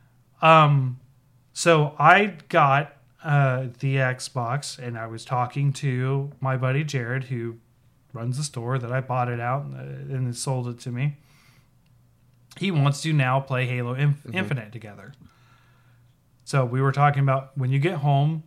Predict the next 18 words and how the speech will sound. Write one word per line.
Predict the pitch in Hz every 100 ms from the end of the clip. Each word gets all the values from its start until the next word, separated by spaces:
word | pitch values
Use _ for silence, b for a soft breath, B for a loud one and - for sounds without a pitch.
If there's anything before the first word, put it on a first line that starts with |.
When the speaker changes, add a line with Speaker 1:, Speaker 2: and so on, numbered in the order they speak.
| -
Speaker 1:
download | 123 131 143 156
Halo | 139 139 151
Infinite. | 139 123 127 139 147 b b b b b _ _
It's | 135 -
free, | - 165 151 131 143 143
the |
multiplayer | 135 127 120 - 117
mode. | 107 104 110 120
You | 131
don't | 127 127
even | 123 123
have | 139 139
to | 139
have | 131
Speaker 2:
Mm-hmm. | 123
Speaker 1:
Game | 117 107
Pass. | 107 107 127 - - b b b b b
Uh, | 131 117 107 104